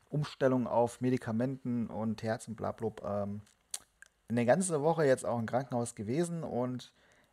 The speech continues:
ich hatte die Möglichkeit gehabt, eine Serie zu Ende zu schauen, nämlich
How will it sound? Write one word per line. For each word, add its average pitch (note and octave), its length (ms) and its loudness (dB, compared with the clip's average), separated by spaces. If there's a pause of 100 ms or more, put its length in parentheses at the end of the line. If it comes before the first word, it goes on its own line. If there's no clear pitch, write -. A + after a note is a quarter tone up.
ich - 240 -4
hatte E3+ 220 -4
die D#3 140 -6
Möglichkeit F3+ 760 0
gehabt, - 580 -6 (760)
eine A2+ 240 -2
Serie B2 420 -4
zu - 160 -14
Ende A#2 280 -6
zu A2+ 140 -16
schauen, G2+ 540 -4 (440)
nämlich A2+ 520 0